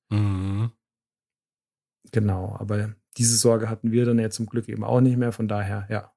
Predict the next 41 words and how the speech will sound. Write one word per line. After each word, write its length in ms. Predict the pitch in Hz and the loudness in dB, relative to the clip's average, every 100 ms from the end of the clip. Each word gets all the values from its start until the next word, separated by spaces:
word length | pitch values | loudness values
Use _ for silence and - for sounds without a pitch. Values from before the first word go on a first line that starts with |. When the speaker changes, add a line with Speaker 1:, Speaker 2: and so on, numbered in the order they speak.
| _ | _
Speaker 2:
war's 220 | - 135 135 | 2 2 4
dann 120 | 127 | 2
bei 80 | 120 | 0
uns 120 | 117 | -2
auch 200 | 110 101 | -6 -4
relativ 300 | 113 110 104 | -6 -6 -8
schnell 220 | 117 107 | -6 -6
klar, 260 | - 104 101 | -4 -6 -4
dass 200 | 104 101 | -6 -6
es 300 | 98 - _ _ _ _ | -6 -8 _ _ _ _
das 220 | 135 139 | 0 0
Krankenhaus 640 | 123 107 113 98 98 98 - | -6 -6 -8 -10 -10 -10 -10
wird. 220 | 101 _ _ _ _ _ _ | -14 _ _ _ _ _ _
Wobei 240 | 123 131 165 | 2 6 4
es 100 | 180 | 4
auch 260 | 180 175 - | 0 -2 -2
bei 120 | 147 | 0
unserem, 600 | 147 147 143 139 139 139 135 | 2 2 2 2 2 2 0
also 140 | 127 | 2
wir 60 | 131 | 2
haben 80 | |
uns 80 | 143 | 4
ja 100 | 131 | 2
so 80 | 123 | 0
ein 40 | |
bisschen 180 | 120 123 | -2 2
umgeguckt, 340 | 135 156 156 143 | 4 4 2 4
was 140 | 135 | 4
es 60 | 139 | 2
für 60 | |
Optionen 500 | 131 - 135 143 139 | -2 2 4 4 2
gibt. 200 | 139 135 | -2 -4
Es 120 | 120 | -4
gibt 200 | - 139 | -2 2
in 100 | 127 | 4
Berlin 260 | 127 127 143 | 6 6 4
zumindest 480 | 143 135 131 131 - | 4 4 4 0 0
ein 260 | 131 160 | 4 6
Geburtshaus, 840 | 147 135 139 143 - 131 131 135 - | 4 4 4 4 0 2 2 2 0
das, 300 | 127 123 - | 0 0 0
ähm, 480 | 127 117 120 120 | 0 2 4 2